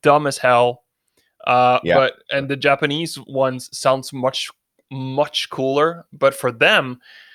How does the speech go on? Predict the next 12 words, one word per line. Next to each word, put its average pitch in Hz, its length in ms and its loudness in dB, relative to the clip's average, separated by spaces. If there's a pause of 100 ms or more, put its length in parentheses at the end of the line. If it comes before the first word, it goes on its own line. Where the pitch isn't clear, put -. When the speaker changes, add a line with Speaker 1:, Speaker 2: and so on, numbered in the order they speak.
(180)
Speaker 1:
they're 151 180 4
always 220 240 0
surprised 151 540 2
when 131 120 -2
I, 127 180 -2 (120)
when 131 140 -2
I 127 100 0
say 135 340 0
that 123 160 4
I 120 160 4
find 123 380 0
that 117 160 -2